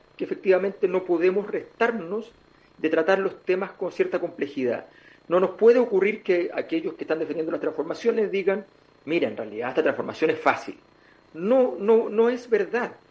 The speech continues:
Ninguna transformación es fácil. Y le tenemos que solicitar, eh, tenemos que invitar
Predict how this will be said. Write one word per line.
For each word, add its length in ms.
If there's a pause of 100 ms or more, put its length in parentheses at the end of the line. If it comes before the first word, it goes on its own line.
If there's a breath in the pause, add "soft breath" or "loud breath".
(200)
Ninguna 380
transformación 520
es 80
fácil. 400 (840)
Y 60
le 100
tenemos 360
que 400 (140)
solicitar, 840 (640)
eh, 160
tenemos 260
que 100
invitar 560